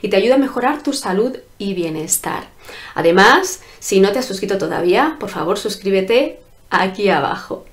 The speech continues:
Si quieres saber más sobre mí, también te dejo aquí abajo el enlace a mi web, rebecagreciano punto com. Así que vamos a comenzar. Lo primero de todo, voy a explicarte en qué consisten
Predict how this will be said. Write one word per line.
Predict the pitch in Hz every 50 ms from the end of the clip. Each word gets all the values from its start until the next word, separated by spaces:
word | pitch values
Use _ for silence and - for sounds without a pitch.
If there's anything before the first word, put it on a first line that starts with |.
| - - -
Si | - - -
quieres | 208 208 220 214
saber | - 185 170 170 185
más | 180 170 180 -
sobre | 185 180 - 165
mí, | 175 202 254 294 285
también | 247 190 190 185 185
te | 185
dejo | 180 185 190 - 202
aquí | 180 185 170
abajo | 170 165 180 185 - - 202 190 190 -
el | 185 175
enlace | 175 165 165 165 175 - -
a | 165
mi | 165 160
web, | 160 175 214 262 294 294 -
rebecagreciano | - 190 185 175 175 175 180 175 170 165 170 185 - 226 240 262 269 269 269
punto | - - 185 180 185 185 190 180 185 -
com. | - 151 - - 151 - - _ _ - - - - - - - - -
Así | - 247 320 302
que | 381 370 - - -
vamos | 214 240 254 247 254 277 277 277 - 240
a | 226 233 240 - -
comenzar. | - 208 190 185 - - - - - - - - - - _ _ - - - - - - - - - - -
Lo | 247
primero | 247 247 233 233 269 320 330
de | 339 330
todo, | 311 311 302 302 285 247 233 240 - - -
voy | - 170 170 196 202 208 214
a | 226 226 226 226 226 - - - -
explicarte | 185 185 185 - - - - 160 151 - - 170 170 165 196 - - 233 247 277 - -
en | 190 185
qué | 185 190 190
consisten | 190 240 240 233 226 - - 208 202 - - 220 214 220 220 214